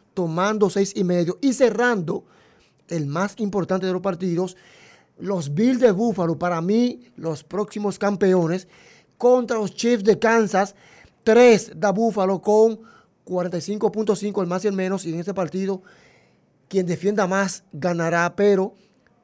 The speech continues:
Buffalo debe ganar y cubrir esos tres puntos y medio que está dando, como siempre, gracias a Juancito Sports.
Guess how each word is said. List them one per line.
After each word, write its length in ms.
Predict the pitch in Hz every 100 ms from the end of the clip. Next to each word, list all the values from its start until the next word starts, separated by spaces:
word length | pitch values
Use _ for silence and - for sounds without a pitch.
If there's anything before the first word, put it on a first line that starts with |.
| _ _
Buffalo 420 | 143 202 190 170
debe 160 | 160 175
ganar 440 | 175 160 170 175 -
y 80 | 208
cubrir 640 | 233 190 214 196 185 - _ _ _ _
esos 340 | 185 185 190 -
tres 220 | 185 -
puntos 340 | 185 185 185
y 40 | 170
medio 300 | 170 175 160
que 120 | 160
está 180 | 156 160
dando, 420 | 165 170 165 170 _ _ _ _ _ -
como 220 | 180 175
siempre, 380 | 170 185 180 160
gracias 680 | 165 170 160 175 175 - -
a 360 | 170 170 175 - _
Juancito 600 | - 170 160 135 165 165
Sports. 600 | 160 - 135 107 107 -